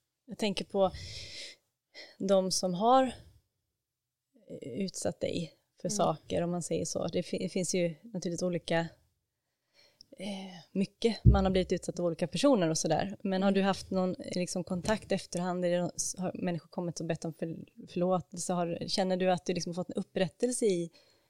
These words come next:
Speaker 1: att man har pratat om det som har varit?
Speaker 2: Inte från alla.
Speaker 1: Nej.
Speaker 2: Men, eh, från de som betyder någonting för mig. De har vi ju en, de har en bra relation med idag. Och jag har aldrig varit arg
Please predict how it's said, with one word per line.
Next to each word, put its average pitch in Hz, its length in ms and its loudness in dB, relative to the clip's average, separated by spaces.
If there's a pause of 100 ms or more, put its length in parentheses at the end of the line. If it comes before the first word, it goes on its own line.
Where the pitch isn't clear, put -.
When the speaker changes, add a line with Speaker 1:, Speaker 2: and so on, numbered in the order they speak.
(240)
Speaker 1:
att - 120 -14
man 180 120 0
har 175 60 0
pratat - 560 -2
om 170 300 -2
det 170 80 0
som 165 140 -4
har 170 160 0
varit? 165 480 -4 (1200)
Speaker 2:
Inte 240 260 2
från 277 180 2
alla. 214 380 0 (340)
Speaker 1:
Nej. 214 220 -2 (200)
Speaker 2:
Men, 214 520 -4
eh, - 1800 -8 (680)
från 214 180 -6
de 202 260 -2
som 202 280 -6
betyder 226 360 -2
någonting 208 340 -6
för 190 180 -4
mig. 208 240 -10 (520)
De 220 180 0
har 226 100 2
vi 208 100 -4 (120)
ju 202 60 -4
en, 196 460 -6
de 208 160 -2
har 226 80 -2
en 208 140 -2
bra 196 200 0
relation 196 440 -2
med 190 140 -6
idag. 202 400 -4 (100)
Och 226 100 -2
jag 208 120 2
har 208 60 4
aldrig 208 280 0
varit 202 180 -4
arg 202 420 -4